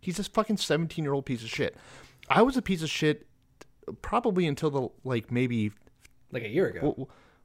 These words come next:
Speaker 1: a couple years ago. <laughs> So, so the point is that you have to cut him some slack in being a little snitch. That's okay. For one,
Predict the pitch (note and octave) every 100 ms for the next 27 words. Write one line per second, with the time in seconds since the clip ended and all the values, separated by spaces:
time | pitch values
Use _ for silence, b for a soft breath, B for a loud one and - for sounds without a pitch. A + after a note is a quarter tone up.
0 | - D3 - G#3 B2 G2 - - E2+ F#2+
1 | A#2 - - - - _ - - - _
2 | b b b b b b b b b b
3 | - - G3+ E3+ - - G#3 F#3 D3 -
4 | - D3+ F3 E3 A3 E3+ D3+ G#2+ G2 -
5 | D3 B2 - _ - D#3 F3 - A3+ -
6 | G3+ - E3+ - C#3+ - G2+ - F#2 G2
7 | - - G#2+ A2 G2+ G2 B2+ - D#3 B2
8 | - - - _ _ - E3 A3 - -
9 | - _ b b b b A#2+ C3 A3+ C3+